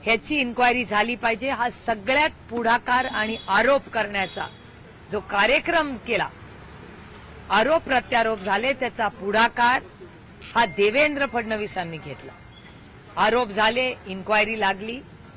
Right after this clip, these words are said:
आमचं राज्य गेलं, देवेंद्र फडणवीस या राज्याचे मुख्यमंत्री झाले. त्यांनी शपथ घेतली गोपनीयतेची. हे सगळ्यात महत्वाचा मुद्दा.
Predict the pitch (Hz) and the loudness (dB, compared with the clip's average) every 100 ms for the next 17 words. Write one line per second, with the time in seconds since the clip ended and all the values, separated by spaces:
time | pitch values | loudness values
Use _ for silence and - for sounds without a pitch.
0 | - 196 220 - 240 220 202 226 208 233 | -10 -6 -4 0 2 2 2 -2 -2 -2
1 | 254 269 196 175 202 254 240 233 220 202 | 0 -2 -4 -4 0 0 0 -2 -4 -4
2 | 214 226 214 190 190 190 185 196 190 - | -8 -6 -4 -2 -2 -4 -6 -10 -10 -8
3 | 208 160 156 143 135 131 - - - - | -8 -8 -10 -10 -10 -10 -14 -16 -18 -18
4 | - 220 240 277 - 277 269 349 277 285 | -6 -2 0 -2 -2 0 0 0 0 0
5 | 285 302 214 247 - 226 196 170 - 160 | 0 -2 0 0 0 -4 -4 -8 -10 -14
6 | - - - - - - - - - 202 | -16 -20 -20 -20 -20 -18 -18 -18 -10 -6
7 | 214 233 226 269 285 240 208 190 170 160 | -2 -2 2 2 2 -2 -2 -2 -2 -6
8 | 139 - | -10 -14